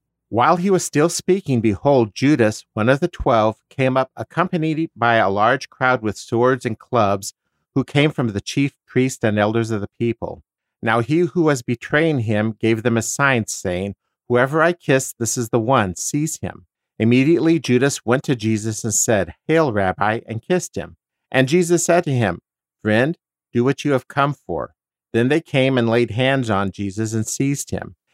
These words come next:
And behold, one of those who were with Jesus reached out and drew his sword and struck the slave of the high priest and cut off his ear.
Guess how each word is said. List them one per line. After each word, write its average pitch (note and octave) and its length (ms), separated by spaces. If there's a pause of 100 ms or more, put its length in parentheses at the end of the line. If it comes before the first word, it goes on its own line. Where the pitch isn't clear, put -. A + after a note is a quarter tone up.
(160)
And C#3+ 160
behold, E3+ 460
one C3 240
of D3+ 100
those C#3 260
who D3 100
were B2 120
with B2+ 320
Jesus G#2 460
reached A2+ 380
out A#2 200
and G2 140
drew A#2+ 200
his D#3 180
sword A2+ 420 (320)
and G2 160
struck B2 340
the C3+ 80
slave C3 420
of A2+ 100
the G#2+ 120
high A#2 220
priest - 400
and G#2 140
cut A#2 200
off A#2 200
his A2 180
ear. A#2 320